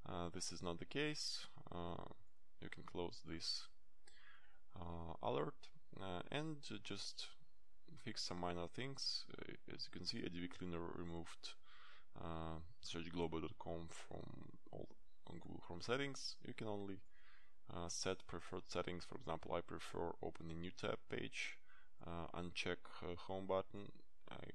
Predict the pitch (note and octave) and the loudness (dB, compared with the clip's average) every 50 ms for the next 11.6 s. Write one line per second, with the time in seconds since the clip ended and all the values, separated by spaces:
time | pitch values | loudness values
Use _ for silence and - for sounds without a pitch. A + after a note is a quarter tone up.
0 | - - - E2+ D#2+ - - - E2 E2 E2 D#2 - - - - - - - - | -4 -2 -2 -2 -2 -2 0 0 2 2 2 2 2 2 2 0 0 0 0 -2
1 | E2 - - G#2+ G#2 G2+ G2+ G#2 G2+ G2+ G#2 - - - - - - - - - | -2 0 0 0 0 2 2 2 2 2 0 0 2 2 2 0 0 -2 -2 -4
2 | - - - - - - - - - - - - E2 E2 E2+ E2+ E2 - - - | -4 -4 -4 -4 -4 -4 -4 -4 -4 -2 -2 0 0 0 0 0 -2 -2 -2 0
3 | - - - F2+ F2 - - - D#2+ D2+ D#2 D#2 - - D#2+ D#2+ - - F2+ F2+ | 0 2 4 4 2 2 0 0 2 2 2 2 0 -2 -2 -2 0 0 0 0
4 | F2+ - - - - - - - - - - - - - C#2+ - - G#2 A2+ A2+ | 0 -2 -2 -4 -2 -2 -2 -4 -4 -4 -4 -2 -2 -2 -2 0 0 0 0 0
5 | A2+ A2 G#2 F#2 E2 - C2+ C2+ - - A2 A#2+ B2 B2+ B2 - - - - E2 | 0 0 0 0 0 -2 -2 -2 2 2 2 2 2 2 0 0 0 0 -2 -2
6 | D2+ - D2+ D#2 - - - - - - - G#2+ B2 - - - - - - - | 0 0 0 0 0 0 0 0 -2 0 2 2 2 2 2 -2 -4 -4 -4 -4
7 | - - - - - - - - - - - - - - - - - - - - | -4 -4 -4 -4 -4 -4 -4 -4 -4 -4 -4 -4 -4 -4 -4 -2 -2 -2 -2 -2
8 | - G#2 G#2+ A2 G#2+ D#3 C#3 C#3 - - D3 D3+ D3+ - - - - - - - | 0 0 0 2 2 2 2 2 2 2 2 2 0 0 -2 -4 -4 -4 -4 -4
9 | - - G#2 F2+ E2+ E2+ E2 D#2+ - - - - - - - - - - - - | -4 -2 -2 -2 -2 -2 -2 -2 -2 -2 -2 -4 -4 -4 -4 -4 -4 -4 -4 -4
10 | - - - - - - - - - - - - - D#2+ - - - B2 B2 - | -4 -4 -4 -4 -4 -4 -4 -4 -4 -4 -4 -2 -2 -2 -2 4 6 6 6 6
11 | - B2 A#2 A2+ - C#3 B2+ B2 B2 A#2+ A#2 | 4 2 2 2 2 2 2 2 2 0 0